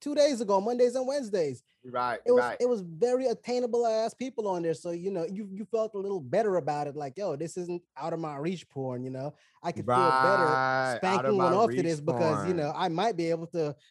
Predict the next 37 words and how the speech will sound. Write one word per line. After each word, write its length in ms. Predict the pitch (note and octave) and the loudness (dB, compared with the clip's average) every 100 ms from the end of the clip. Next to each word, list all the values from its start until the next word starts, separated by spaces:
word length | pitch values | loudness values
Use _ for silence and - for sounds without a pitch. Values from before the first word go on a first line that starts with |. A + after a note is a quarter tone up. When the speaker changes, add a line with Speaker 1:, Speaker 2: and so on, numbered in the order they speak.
| - | -4
Speaker 1:
you 80 | F3+ | -2
know, 220 | E3 D#3+ | 0 0
con 340 | E3+ F#3 G3 F#3 | -2 -4 -2 0
her 100 | G3 | 0
into, 380 | G3 F#3 E3 C#3+ | 0 -2 -6 -4
you 100 | E3+ | -2
know, 220 | D#3+ D3 | -2 -2
giving 280 | D3+ E3+ F3 | -2 -2 -2
me 120 | F3 | 0
a 100 | E3 | 0
blowy 540 | C3 D3 E3+ F3 G3 F3 _ _ - | -2 -4 -2 0 -2 -6 _ _ -10
behind 340 | D#3+ G3 G3 | -6 -4 -4
the 60 | E3+ | -6
bleachers 480 | D3 C#3 B3+ F#3 E3 | -8 -2 -2 -2 0
later 300 | E3 D3 C#3+ | 2 2 -2
on. 340 | C3 B2 B2 B2+ | -4 -8 -12 -16
That's 120 | - | -8
all 160 | D#3+ D3+ | -6 -2
I'm 140 | F#3 | -4
Speaker 2:
You 80 | A#2+ | -2
Speaker 1:
saying. 320 | C3+ D3+ E3 | 0 0 0
Speaker 2:
make 240 | E3 E3+ F3 | -2 -4 -4
a 80 | |
very 400 | D3+ C#3+ D#3+ E3+ | -4 -2 -2 -4
good 260 | D#3 E3 D3+ | -6 -8 -8
point 380 | D#3+ D3+ G2+ G#2 | -10 -8 -10 -14
because 480 | G#2+ A#2 G#2+ G2 F#2+ | -8 -4 -4 -6 -8
I 460 | F#2 G#2 A2 B2+ - _ _ _ _ _ _ _ _ _ _ _ G#2 | -4 -2 -2 -6 -10 _ _ _ _ _ _ _ _ _ _ _ -4
know 220 | G#2 A#2+ | -2 -2
somebody 500 | A#2+ A2 G2 G2 G2+ | -2 0 0 0 -2
who 140 | A2 | -6
got 220 | G2+ G2 | -4 -6
some 140 | - F#2 | -6 -12
subscriptions 960 | F#2 - - A2 G#2 - F2+ E2 - - - | -12 -14 -4 -2 -2 -6 -10 -10 -12 -10 -8
<coughs> 520 | C3 G2 - - _ | -8 -10 -16 -20 _
and, 280 | A2 G2+ G2+ | -6 -4 -4
um, 680 | G2 G2 G2 F2 F2 E2 | -4 -2 -2 -4 -8 -12